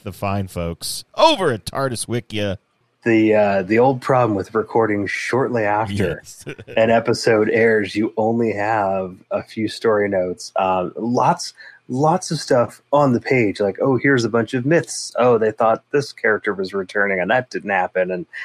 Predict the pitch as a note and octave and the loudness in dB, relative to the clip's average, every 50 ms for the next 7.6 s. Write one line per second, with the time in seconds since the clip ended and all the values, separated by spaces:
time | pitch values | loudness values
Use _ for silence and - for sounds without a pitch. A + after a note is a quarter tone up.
0 | - - - _ - A3 G#3 - - - - E3+ D#3 D#3 - - C#3+ A#2+ A2+ A#2 | -14 -14 -4 _ 0 0 0 0 -4 -2 0 0 0 0 0 0 2 2 2 2
1 | A#2 G#2 - G#2+ - - A2+ G#2+ G2+ G2 G2 F#2+ - - G2+ F#2+ F#2 F#2 F#2+ F#2+ | 0 0 -2 -6 -2 0 0 0 2 0 -2 -2 -2 -2 -2 -2 0 -2 -2 -4
2 | F2+ F2 - F#2+ F#2 E2+ - _ _ - G2+ F#2 F#2 - - F#2+ F2 E2+ D#2+ E2 | -4 -6 -4 -2 -2 -2 -4 _ _ -4 -2 -2 -2 -4 -4 -4 -4 -4 -4 -6
3 | E2 - _ _ - A2+ G2+ - - - - _ _ - - - _ _ _ - | -8 -12 _ _ 2 2 2 2 0 -6 -14 _ _ -20 -20 -20 _ _ _ 0
4 | A#2 B2+ B2 B2 A2+ A#2 A#2 G#2 - A#2 A#2 G#2 G#2+ G2+ F#2+ F2+ F#2 G2 A2 G#2 | 2 2 4 4 4 2 2 2 2 2 2 2 2 0 0 0 0 2 0 0
5 | G2+ - _ _ - G2+ G2+ G#2 G2 G2+ F#2+ - - D3+ D3 D3 D3+ - - - | 0 -2 _ _ -2 0 0 0 -2 -6 -8 -4 -2 0 0 0 -2 -6 -6 -4
6 | G2 E2+ E2+ E2+ F2 - - A2 G2+ F#2+ F2 - - G2 G#2+ G2 F#2+ F#2 F2 - | -4 -4 -4 -4 -6 -2 2 2 2 2 2 0 2 2 2 2 2 0 0 2
7 | - E3+ G3 - - - F#2 F2+ E2+ - - | 2 2 2 2 0 -2 -4 -4 -4 -8 -12